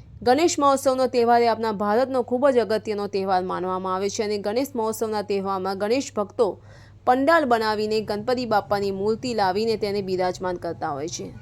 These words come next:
ગણપતિ બાપ્પાની મૂર્તિને ગણેશ ચતુર્થીના દિવસે લાવવામાં આવે છે અને ત્યારબાદ તેનું આનંદ ચૌદસના દિવસે વિસર્જન કરવામાં આવે છે.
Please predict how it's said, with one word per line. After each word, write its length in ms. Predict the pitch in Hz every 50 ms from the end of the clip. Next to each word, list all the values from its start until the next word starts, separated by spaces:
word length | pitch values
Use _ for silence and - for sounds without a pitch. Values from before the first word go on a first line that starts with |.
| - - - - - - - - - - - - - - - - - - - - - - -
ગણપતિ 400 | 196 262 285 294 339 359 339 339
બાપ્પાની 400 | 302 302 269 277 277 269 262 247
મૂર્તિને 480 | 233 240 254 262 - 285 285 277 262
ગણેશ 400 | 233 220 226 233 254 254 - -
ચતુર્થીના 480 | 262 233 233 240 240 220 247 226 233 226
દિવસે 400 | 208 208 208 220 226 220 - 226
લાવવામાં 480 | 202 196 180 185 190 214 220 226 233 220
આવે 160 | 220 226 226
છે 120 | - 247
અને 140 | 226 226 220
ત્યારબાદ 500 | 202 220 214 226 247 240 226 233 226 226
તેનું 340 | 226 220 220 240 214 135 196
આનંદ 240 | 220 247 285 302 247
ચૌદસના 460 | 262 233 214 208 220 214 214 226 202
દિવસે 400 | 190 190 185 196 202 - 226 226
વિસર્જન 500 | 202 196 180 - 190 185 180 185 175 175
કરવામાં 440 | 170 170 156 156 156 160 160 147 143
આવે 160 | 131 107 165
છે. 200 | 185 - -